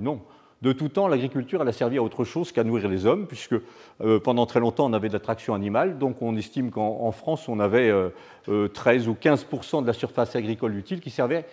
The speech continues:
rien que pour nourrir les chevaux qui allaient faire la traction animale. Donc, l'agriculture peut servir pour faire de l'énergie, elle le fait.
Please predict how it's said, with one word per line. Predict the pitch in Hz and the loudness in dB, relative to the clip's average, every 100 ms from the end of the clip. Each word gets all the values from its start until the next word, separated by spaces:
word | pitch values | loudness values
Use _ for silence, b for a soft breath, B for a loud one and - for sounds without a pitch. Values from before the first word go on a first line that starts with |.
| B - | B -2
rien | 143 165 | 0 0
que | |
pour | 151 | 0
nourrir | 147 143 139 | 0 0 0
les | 117 | 0
chevaux | 117 - 180 214 | 0 0 0 0
qui | - 143 | -2 2
allaient | 127 151 185 | 4 4 0
faire | - - 175 180 | -4 -4 -2 -2
la | - 135 | -2 -2
traction | - - 147 | -2 -4 -2
animale. | 139 147 107 87 - b b b b | -2 0 0 -2 -14 b b b b
Donc, | 120 170 - - - _ _ _ | 2 2 2 -8 -20 _ _ _
l'agriculture | 117 110 113 117 104 175 202 | 2 2 2 -2 -2 0 0
peut | - | 0
servir | - 110 123 196 | 2 2 4 0
pour | 208 131 | -2 -2
faire | 139 | 0
de | 127 | 2
l'énergie, | 135 147 143 127 | 0 0 -2 -2
elle | 117 | 0
le | 127 | 0
fait. | 127 117 | -2 -6